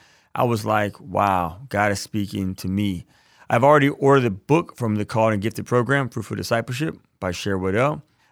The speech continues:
I am definitely a work in progress. I wanted to share how easy it is to hear God speaking to you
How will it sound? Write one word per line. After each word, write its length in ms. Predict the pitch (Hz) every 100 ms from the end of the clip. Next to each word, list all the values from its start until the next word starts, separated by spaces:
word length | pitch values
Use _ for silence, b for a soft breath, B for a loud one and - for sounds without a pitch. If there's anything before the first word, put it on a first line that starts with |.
| -
I 120 | 120
am 200 | 117 107
definitely 380 | 107 135 131 120
a 80 | 107
work 300 | 104 117 110
in 140 | 107
progress. 500 | - 110 107 120 117
I 80 | 120
wanted 240 | 113 113
to 80 | 101
share 320 | - 120 104
how 60 | 104 - _
easy 400 | - 139 147 131
it 80 | 143
is 480 | - 123 120 107 -
to 160 | - 104
hear 400 | - 127 131 123
God 260 | 117 110
speaking 400 | 113 - 117 113
to 120 | 101 107
you 380 | 123 143 139